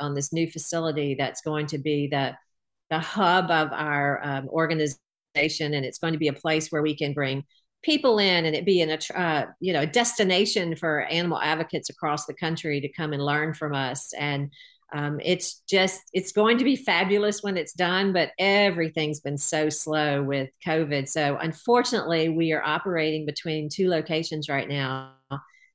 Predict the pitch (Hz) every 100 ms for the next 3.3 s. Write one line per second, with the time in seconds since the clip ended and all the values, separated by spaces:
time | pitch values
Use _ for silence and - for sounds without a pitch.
0 | - 147 143 147 139 139 139 160 143 -
1 | 160 - - - - - - - - -
2 | 139 202 196 170 160 185 160 147 139 -
3 | - 147 131